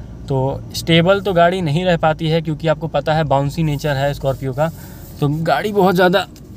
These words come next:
अपनी जो है, अपनी लहरती बहुत ज़्यादा है उस, उतने speeds पे। And guys, हाँ,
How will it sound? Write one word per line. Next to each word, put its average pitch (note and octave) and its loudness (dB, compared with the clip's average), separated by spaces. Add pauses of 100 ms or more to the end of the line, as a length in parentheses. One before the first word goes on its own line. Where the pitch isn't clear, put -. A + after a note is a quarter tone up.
(160)
अपनी A3+ 2 (800)
जो D#3+ 4
है, D#3 4
अपनी D#3 2
लहरती C#3 2
बहुत E3+ 6
ज़्यादा C#3 4
है D3 2 (240)
उस, C#3+ -4
उतने D3 0
speeds C3+ -2
पे। D#3 2 (880)
And D3+ 4
guys, E3+ 4
हाँ, C#3 0